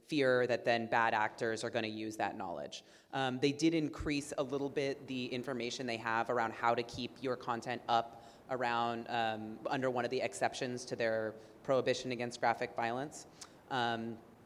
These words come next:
but we actually know less, I think, about how YouTube moderators work than Facebook because of all the leaks around Facebook. Um, the last thing I will say is that the way that this content moderation works, the processes, uh,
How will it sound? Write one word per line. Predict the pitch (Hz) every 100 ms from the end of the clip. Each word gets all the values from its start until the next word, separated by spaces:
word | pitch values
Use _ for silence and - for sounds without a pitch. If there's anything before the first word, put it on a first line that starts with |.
| - - -
but | 139 127 127
we | 143 165
actually | 165 165 160 151
know | 135 135 131
less, | 127 127 143 - - -
I | 123
think, | 127 113 -
about | 131 113 113
how | 120 117
YouTube | 117 131 156 120
moderators | 123 117 117 113 117 113 110
work | 131 123 117 113 -
than | 123 110
Facebook | 156 143 135 -
because | 117 123
of | 120
all | 113
the | 113
leaks | 113 113 - -
around | 110 104 104
Facebook. | 107 101 - - - - - -
Um, | 143 123
the | 143
last | 156 170
thing | 202
I | 151
will | 139
say | 135 135 123
is | 123 120
that | 123
the | 131
way | 127 139
that | 143 139
this | 127 123
content | - 123 131 120
moderation | 113 117 113 113 120 110 110 123
works, | 117 120 131 -
the | 127
processes, | - 113 110 117 120 120 - - - - -
uh, | -